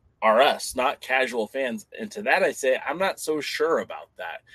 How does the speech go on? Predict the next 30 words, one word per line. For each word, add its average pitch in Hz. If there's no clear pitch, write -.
And 113
the 120
reason 180
why 156
I 135
say 226
that 101
is -
Busted 165
Open, 143
which 117
predominantly 135
covers 123
W 117
W 113
E 117
and 104
A -
E 110
W, 107
I 107
mean, 120
they 131
don't 202
even 170
do 135
a 127
whole 127
lot 113
of 101